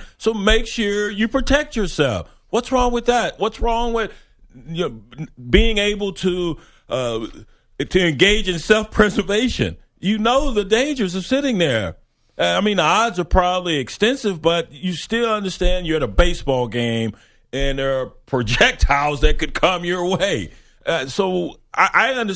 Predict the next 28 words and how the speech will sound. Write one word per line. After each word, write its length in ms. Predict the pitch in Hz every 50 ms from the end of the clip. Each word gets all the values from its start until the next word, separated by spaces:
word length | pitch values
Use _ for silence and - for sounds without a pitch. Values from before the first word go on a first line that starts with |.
| - -
I'm 200 | - 185 226 247
not 360 | 254 240 226 - - - -
gonna 220 | - 185 190 180 151
say 240 | - - 170 175 165
baseball's 600 | 127 - - 180 175 - - 170 170 147 101 98
liable 420 | 107 120 139 160 175 165 165 170
here. 200 | 165 156 165 175
Yes, 360 | 180 170 151 170 180 180 156 -
it's 180 | 151 143 -
in 140 | 170 170 156
small 360 | - - - 147 160 175 175 165
writing, 280 | 156 156 165 170 165
but 160 | 147 147 - - - - - - -
on 140 | - 151
the 100 | 160 156
backside 420 | 143 143 170 175 170 143 180 170 165 156
of 60 | 151
that 80 | 139 -
ticket, 280 | - 226 269 254 214
but 160 | 170 185 - -
you 140 | 269 285 277
should 260 | - - 247 220 190
know, 440 | 202 214 202 220 233 214 208 190 - - - _ _ _
common 260 | - - 262 269 233 208
sense 220 | - 254 262 247
should 160 | - 190 -
tell 240 | 220 226 247 247 233
you, 300 | 220 185 156 117 87 -